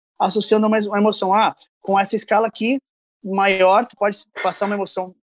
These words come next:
falando de forma bem básica, né? Uma, uma, uma emoção de felicidade. Com essa, com essa acorde menor, com a sétima maior, tu vai ter a, uma sensação mais sinistra.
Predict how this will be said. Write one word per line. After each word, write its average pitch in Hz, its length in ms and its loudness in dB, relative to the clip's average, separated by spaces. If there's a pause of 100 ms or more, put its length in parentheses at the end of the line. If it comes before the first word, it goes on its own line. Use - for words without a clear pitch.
(920)
falando 175 220 -2
de 160 60 -8
forma 196 160 2
bem 202 120 4
básica, 190 320 2
né? 165 80 -6
Uma, 156 240 -4
uma, 170 120 -4
uma 170 320 -6
emoção 170 320 -6
de - 80 -12
felicidade. 190 680 0 (380)
Com 185 180 -2
essa, 190 260 -2 (340)
com 190 200 -4
essa 196 400 0
acorde 214 340 0
menor, 214 540 0
com 190 160 -4
a 175 60 -2
sétima 185 420 -6
maior, 202 520 0 (380)
tu 170 120 -8
vai 185 160 -2
ter 190 140 -2
a, 202 200 0
uma 185 320 -2
sensação 196 420 -8
mais 196 160 -4
sinistra. 208 640 -2